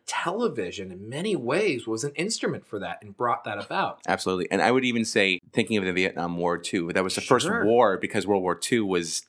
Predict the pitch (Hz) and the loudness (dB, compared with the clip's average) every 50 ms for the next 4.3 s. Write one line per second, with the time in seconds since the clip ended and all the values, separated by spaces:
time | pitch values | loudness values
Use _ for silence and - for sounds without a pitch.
0 | - _ _ _ - 85 87 98 98 95 98 95 90 - - 82 82 - - - | -18 _ _ _ -6 2 4 4 4 4 4 2 2 2 -2 -6 -12 -14 -8 2
1 | - 143 151 135 98 87 85 - _ - - 92 107 117 117 104 - - 107 107 | 4 4 4 4 2 0 -4 -8 _ -14 -8 -4 -2 -2 -2 -4 -4 0 2 4
2 | 104 117 117 127 117 - 104 98 104 104 95 92 90 - - 113 95 87 - - | 4 6 6 4 4 4 0 -2 0 0 0 2 0 0 0 0 0 0 0 -2
3 | 82 85 87 87 95 85 69 65 60 - - - - - 107 120 - - 107 101 | -4 0 2 2 2 2 2 -4 -6 -8 -12 -16 -6 2 4 4 4 6 4 4
4 | 92 90 85 - - - | 2 2 0 -2 -2 -4